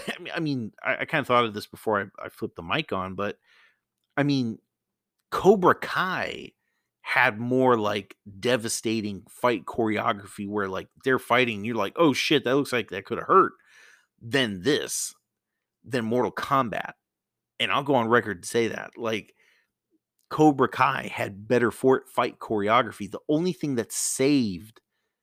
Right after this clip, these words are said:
Mortal Kombat, in my honest opinion, was the fatalities at the end of some of these random fights. Like Kung Lao's hat, you know, uh, Kano's, you know, Kano ripping, uh, L-,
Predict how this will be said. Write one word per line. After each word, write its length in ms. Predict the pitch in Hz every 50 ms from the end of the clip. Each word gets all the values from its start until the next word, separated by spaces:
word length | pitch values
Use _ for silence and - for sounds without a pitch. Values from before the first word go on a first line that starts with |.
| _ _ _ _ _ -
Mortal 440 | 120 110 110 117 127 135 127 117 -
Kombat, 500 | - - 117 120 127 123 120 110 101 -
in 60 | -
my 140 | 107 107 -
honest 340 | - 110 117 120 113 - 98
opinion, 600 | 90 - - 120 123 127 113 101 95 98 92 90
was 260 | 107 110 101 90 -
the 140 | - - -
fatalities 920 | - - 113 107 - - - - 117 127 135 131 123 107 101 98 92 - -
at 100 | 98 -
the 160 | - 98 -
end 220 | - 127 123 123 110
of 80 | 104
some 180 | - - 120 117
of 60 | 107 95
these 140 | 90 87
random 400 | 90 90 98 98 101 95 82 80 - _
fights. 480 | - 165 175 - 76 - - - - - _ _ _ _ _ _ _ _ _ _ _ _ _ _ _ _ _ _ _ _ _ _ _ _ _ _ _ _ _ _ _ _ _ _ _ _ -
Like 240 | 107 110 107 - -
Kung 260 | - - 127 120 120
Lao's 280 | 107 104 107 98 -
hat, 400 | - - - 127 120 117 117 - - _ _ _ _ _ _ _ _ _ _ _ _
you 120 | - 143 127
know, 280 | 113 110 107 104 - -
uh, 400 | - 113 104 95 90 87 87 87 - - - 104 - - -
Kano's, 680 | - - 120 123 120 113 113 107 104 104 95 95 95 - 135
you 200 | 135 113 120 117
know, 340 | 113 104 101 98 90 76 - -
Kano 280 | - 123 117 113 113
ripping, 420 | 104 110 110 - - 110 101 101 101
uh, 380 | - - 98 95 95 90 87
L-, 260 | 87 87 98 101 -